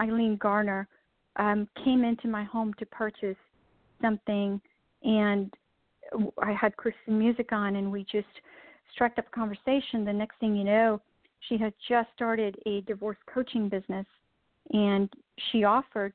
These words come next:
to assist me. And next thing you know, the next five days, I was in her home for five days, all day long, being fed by her,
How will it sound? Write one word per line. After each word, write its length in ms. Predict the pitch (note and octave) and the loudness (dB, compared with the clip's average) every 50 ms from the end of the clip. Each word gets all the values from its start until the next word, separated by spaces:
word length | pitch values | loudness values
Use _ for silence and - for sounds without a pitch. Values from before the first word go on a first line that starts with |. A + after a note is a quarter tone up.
| - | -8
to 80 | - G#3+ | -8 -8
assist 440 | G3+ - _ - C#4+ - _ - - | -8 -6 _ -2 -2 -2 _ -6 -4
me. 240 | A3+ - G3 G3 - _ _ _ _ _ _ _ _ _ - | -4 -2 -2 -4 -6 _ _ _ _ _ _ _ _ _ -2
And 440 | G#3+ G#3+ G#3+ G#3 G3+ G3+ G3+ F#3+ - - _ _ _ _ _ - - | 0 0 2 2 2 0 -2 -4 -6 -12 _ _ _ _ _ -10 -4
next 340 | B3+ - A3+ G#3+ G#3 - - | 0 2 2 2 2 -2 -2
thing 180 | A#3 G#3+ G#3 G#3 | 0 0 2 2
you 80 | G3+ | 2
know, 240 | G3 G3+ G3 G3 G3+ | 2 2 4 2 2
the 100 | G3 G3 | 2 0
next 260 | G3+ G3+ G#3 G#3 - - | 0 -2 -2 -4 -6 -6
five 240 | - G#3+ A3 G3+ F#3+ | -2 0 0 0 0
days, 320 | - G3+ G#3 A3 A3 G#3+ G#3 | 2 2 4 4 2 2 2
I 80 | G#3 G3+ | 0 0
was 140 | G3 G3 G3 | 0 -2 -2
in 120 | - A#3 B3 | 0 -2 0
her 180 | A#3 B3+ - | 0 0 -2
home 360 | - - C#4 C#4+ - C#4+ B3 - _ _ _ _ _ _ _ _ _ _ _ - | -2 0 2 2 2 2 0 -2 _ _ _ _ _ _ _ _ _ _ _ -10
for 100 | A3 G3+ _ | -10 -8 _
five 320 | - A#3+ A#3+ B3 C4+ B3+ - | -2 0 2 2 0 -2 -2
days, 320 | B3+ B3 A#3 A#3 A3 A3 - _ _ _ _ _ - | -2 0 0 0 -2 -4 -8 _ _ _ _ _ -2
all 180 | A3+ A3 A#3 B3 | 0 0 0 0
day 160 | B3 A#3+ A3+ | -2 -4 -6
long, 420 | G#3+ A3 A3+ A3+ A#3 A#3 A#3 A#3 - _ _ _ _ _ - | -6 -10 -10 -8 -8 -8 -8 -10 -12 _ _ _ _ _ -8
being 220 | A#3 A3 G3 F#3+ - _ _ | -8 -8 -8 -10 -14 _ _
fed 240 | - A3 B3 C4+ B3 | -4 -4 -2 -2 -2
by 200 | - B3+ B3+ C#4 | 0 0 0 0
her, 280 | C4 B3+ C4 C4 C4+ C#4 | -2 -2 -4 -4 -4 -6